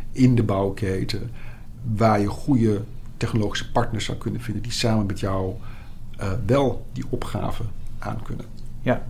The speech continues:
Speaker 2: en ik denk dat de boodschap dan ook is dat dit iets is wat, eh, niet in de plaats komt van,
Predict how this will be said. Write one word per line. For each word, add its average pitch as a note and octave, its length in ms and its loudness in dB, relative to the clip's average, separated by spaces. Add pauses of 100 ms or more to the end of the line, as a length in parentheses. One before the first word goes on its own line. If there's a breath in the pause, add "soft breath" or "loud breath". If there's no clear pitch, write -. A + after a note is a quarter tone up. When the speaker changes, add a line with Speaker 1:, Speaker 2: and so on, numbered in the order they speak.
(440 loud breath)
Speaker 2:
en G#2 140 -2
ik G2 100 -2
denk A2+ 180 4
dat G#2 140 0
de A2 80 4
boodschap A#2+ 520 4
dan A2+ 180 4
ook A2 160 0
is A#2 300 2 (300)
dat A#2 180 -2
dit - 300 0 (360)
iets - 280 0
is B2+ 240 0
wat, A#2 340 2 (440 loud breath)
eh, A2 320 0 (240)
niet C#3 280 2
in B2 180 4
de A2+ 60 6
plaats D3 540 2
komt B2+ 320 6
van, A#2 440 6